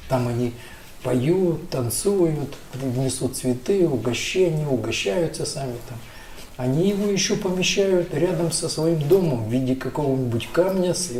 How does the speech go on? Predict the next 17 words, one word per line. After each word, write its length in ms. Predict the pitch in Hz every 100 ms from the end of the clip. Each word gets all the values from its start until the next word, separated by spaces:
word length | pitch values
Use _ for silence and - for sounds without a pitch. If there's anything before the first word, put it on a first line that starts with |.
| 131
надписью, 520 | 120 165 - 160 160
что 200 | 147 - 127 131
он 140 | 135
здесь. 560 | 101 110 113 117 - - - - - -
И 60 | 127
он 180 | 135 147
их 240 | 131 123 101
оберегает, 720 | 104 113 113 135 151 - -
охраняет 640 | - 113 113 127 123 113 - -
и 100 | -
всё 120 | - -
такое. 420 | 123 - 107 98 - - - - - - - - -
Вот. 380 | 120 113 120 113 - - - - - -
Э, 320 | - 131 131 123
получается 720 | 135 127 131 143 165 165 165 160
так, 380 | - 123 - - - - - - -
что 540 | - - 135 127 113